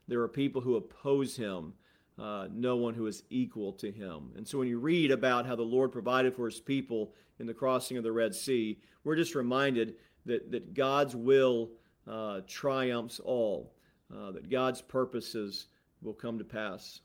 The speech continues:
Which leads us to five applications today. Number one, we are to continually teach our children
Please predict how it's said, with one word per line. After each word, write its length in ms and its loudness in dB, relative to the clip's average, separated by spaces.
Which 180 -6
leads 240 4
us 200 2
to 280 2
five 300 2
applications 840 2
today. 240 2
Number 220 0
one, 480 2
we 220 6
are 100 10
to 220 -2
continually 640 2
teach 420 -4
our 160 2
children 720 0